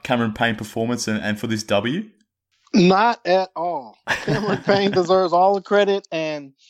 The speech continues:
Speaker 2: you know, it's kind of, it's kind of, uh, you know, <sighs> for, for your listeners, I'd like to clear up something. It's not that I am saying Cameron Payne is,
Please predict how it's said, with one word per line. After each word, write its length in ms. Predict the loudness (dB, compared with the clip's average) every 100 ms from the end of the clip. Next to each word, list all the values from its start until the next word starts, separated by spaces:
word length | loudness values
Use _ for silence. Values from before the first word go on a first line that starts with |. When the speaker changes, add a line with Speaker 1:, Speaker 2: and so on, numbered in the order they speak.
| _ _
Speaker 2:
you 60 | 0
know, 120 | 2
it's 120 | 0
kind 220 | -2 -2 0
of, 160 | 0 -2
it's 180 | -8 -6
kind 360 | -8 -6 -4
of, 200 | -4 -4 _
uh, 300 | _ -20 -20 -12
you 140 | -8
know, 100 | -8 -10 -14
<sighs> 60 | -14 -18
for, 320 | -8 2 2 4
for 100 | 2
your 180 | 6 6
listeners, 400 | 6 4 -4 0
I'd 160 | 2
like 220 | 2 0 -2
to 60 |
clear 260 | -8 -6 -4
up 140 | -6
something. 320 | -10 -10 -10 -10
It's 200 | -6 0
not 220 | 0 0
that 100 | -2
I 220 | -2 -4
am 240 | -10 -16 _ _ _
saying 340 | 0 2 2 0
Cameron 420 | -2 -2 -4 -6
Payne 320 | -4 -2 -2
is, 320 | -6 -8 -14